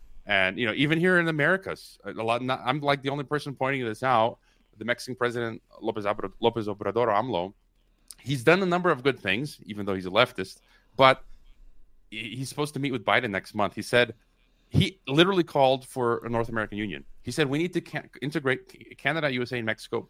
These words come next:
based on the E U model." Nayib Bukele in July of this year, you know, a lot of, he's done a lot of great things in El Salvador.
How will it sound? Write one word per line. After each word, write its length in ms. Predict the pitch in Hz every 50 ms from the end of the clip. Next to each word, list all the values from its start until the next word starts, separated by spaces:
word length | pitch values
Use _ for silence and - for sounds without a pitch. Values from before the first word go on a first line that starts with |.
| _ _
based 280 | - 139 147 147 - -
on 120 | 131 127
the 120 | 123 127 - -
E 80 | 139 143
U 140 | 143 147 143
model." 500 | 135 117 107 107 110 135 165 185 180 - _ _ - - _ _ _ _ _ - 120
Nayib 280 | 123 135 156 170 175 147
Bukele 460 | 143 143 - - 147 139 151 175 175
in 120 | 156 139 123
July 340 | 127 120 120 120 123 139
of 120 | 143 127 117
this 240 | 120 113 - - 113
year, 300 | 113 120 139 156 147 - - - - -
you 80 | 147
know, 140 | 139 131 151
a 20 |
lot 260 | 185 190 156 139 139 151
of, 80 | 131
he's 120 | 139 143 131
done 180 | 131 131 139
a 20 | 143
lot 120 | 135 131
of 60 | 135
great 200 | 127 139 147 131
things 240 | - 120 123 127 127
in 60 | 127
El 140 | 120 117 120
Salvador. 520 | - - 107 107 107 117 113 113 117 127